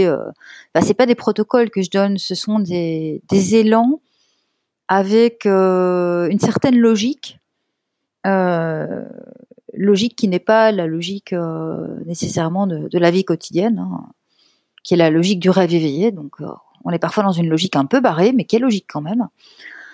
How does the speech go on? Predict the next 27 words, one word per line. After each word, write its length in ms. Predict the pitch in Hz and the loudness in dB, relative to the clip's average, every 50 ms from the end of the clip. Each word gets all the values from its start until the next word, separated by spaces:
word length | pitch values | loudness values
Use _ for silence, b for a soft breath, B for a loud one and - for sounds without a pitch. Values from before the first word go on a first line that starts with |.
| B B B B _ - | B B B B _ 0
Et 80 | 196 196 | 2 4
donc, 220 | 220 254 285 269 | 4 2 2 2
par 180 | - 240 226 220 | 0 0 2 4
modélisation 920 | 226 226 220 220 226 214 214 202 214 208 - - 240 240 233 240 233 233 - - | 4 4 4 4 4 4 2 2 2 2 2 2 2 4 4 4 2 2 2 2
et 120 | 220 226 | 2 2
par 200 | 220 220 208 196 | 4 2 2 2
apprentissage 720 | 208 - - - 214 208 - - - - 226 220 220 208 | 0 0 0 -2 -2 -2 -2 -2 2 4 4 4 4 2
de 160 | - 180 165 | 0 -2 -2
cette 400 | 170 - - - - 226 - - | -2 -2 -4 -2 -2 -2 -2 -2
logique, 600 | 202 202 208 208 196 196 202 233 220 - _ - | 0 2 2 2 2 2 0 -2 -2 -2 _ -2
euh, 840 | 202 190 180 175 170 170 165 160 160 160 151 147 135 - - - - 156 | 0 0 2 2 2 0 0 -2 -2 -2 -2 -2 -2 -2 -4 -4 -4 -2
différente, 720 | 180 202 208 - - 185 175 196 233 269 269 - - 170 b b b b b b b b b b - | 0 -2 0 2 2 2 2 4 2 2 0 -2 -8 -18 b b b b b b b b b b 0
euh, 600 | 185 185 180 180 175 170 170 165 165 160 160 160 | 2 4 4 4 4 4 4 4 4 4 4 4
les 140 | 165 196 196 | 4 2 2
praticiennes 600 | - - 185 170 - - 175 - - 190 190 185 | 0 0 -4 -4 -4 -6 -6 -2 0 0 2 2
et 60 | 180 175 | 0 -2
praticiens 580 | - - 165 160 - 170 - - 202 196 202 | -2 -4 -4 -4 -4 -4 -2 0 0 2 0
qui, 720 | 196 - - - 95 95 95 95 78 80 73 58 76 - - _ | 0 -4 -6 -6 -6 -4 -4 -4 -6 -6 -8 -8 -10 -12 -14 _
qui 180 | - - - 185 | -8 -6 -4 -2
viennent, 320 | 170 185 185 190 190 185 | 2 2 2 2 2 2
euh, 500 | 170 160 151 147 147 139 - - 82 101 - | 0 0 0 0 -2 -4 -4 -4 -6 -6 -6
qui 140 | - - 196 | -6 -4 -2
viennent 160 | 180 185 175 | 0 0 0
apprendre, 380 | 170 165 - - 208 202 185 170 | 0 0 0 0 0 0 0 0
euh, 460 | 160 156 151 139 87 85 71 69 65 62 | -2 -2 -2 -2 -4 -6 -6 -8 -8 -4
la 140 | - 185 196 | -2 0 0
méthode 500 | 190 180 170 - - 233 240 208 - - | 0 0 -2 0 2 2 2 2 0 -4